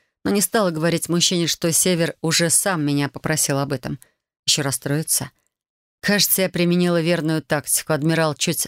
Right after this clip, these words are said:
расслабился, его идеальное лицо разгладилось, на губах заиграла лёгкая улыбка. Он заложил руки за спину и сказал: "Агата Дмитриевна, вы уже можете приступить к обязанностям хирурга.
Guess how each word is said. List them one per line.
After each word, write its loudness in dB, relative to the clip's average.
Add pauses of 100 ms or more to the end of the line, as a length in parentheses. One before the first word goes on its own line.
расслабился, 0 (380)
его 4
идеальное 2
лицо 0
разгладилось, 0 (260)
на 0
губах 0
заиграла 0
лёгкая -2
улыбка. -2 (360)
Он 2
заложил 2
руки -2
за 2
спину 0
и -6
сказал: -2 (720)
"Агата 2
Дмитриевна, -6
вы 4
уже 2
можете 0
приступить -2
к -2
обязанностям 0
хирурга. -4